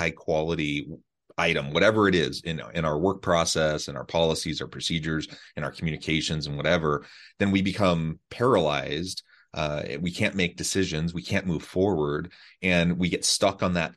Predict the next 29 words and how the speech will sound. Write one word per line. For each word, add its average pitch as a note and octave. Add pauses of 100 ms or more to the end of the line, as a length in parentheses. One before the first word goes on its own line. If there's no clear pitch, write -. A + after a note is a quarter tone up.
one E2
thing A#2
that D#2
we're E2+
trying E2+
to D#2
make D2
perfect. - (240)
And G2
of F2+
course, A#2+
we G#2+
don't, A2+ (520)
you G#2
know, E2+
when G#2
we're G#2
bringing G2
a E2+
product E2+
to -
the D2+
market, F2
we G#2+
don't G#2+
want D2+
a -
crappy -
product, D#2